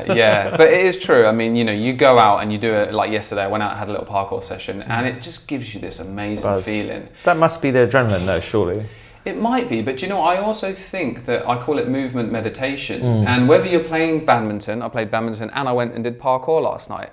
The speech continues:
Speaker 1: And at the end of the night, I slept so well, I felt so good,
Speaker 2: Mm.
Speaker 1: because the parkour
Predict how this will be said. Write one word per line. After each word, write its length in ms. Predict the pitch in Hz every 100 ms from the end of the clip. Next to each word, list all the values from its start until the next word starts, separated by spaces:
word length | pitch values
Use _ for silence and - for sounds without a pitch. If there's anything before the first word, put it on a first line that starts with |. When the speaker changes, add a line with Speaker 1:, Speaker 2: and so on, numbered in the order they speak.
| _
Speaker 1:
And 220 | 123 120 139
at 120 | 127
the 100 | 135
end 120 | 156
of 60 | 143
the 100 | 139
night, 240 | 131 110
I 140 | - 120
slept 420 | - - 80 -
so 240 | - 107
well, 200 | 107 104
I 60 | 101
felt 260 | - 104 -
so 220 | 113 104
good, 320 | 110 135 - -
Speaker 2:
Mm. 280 | - - -
Speaker 1:
because 220 | 123 120
the 100 | 123
parkour 840 | - 170 160 151 147 127 120 117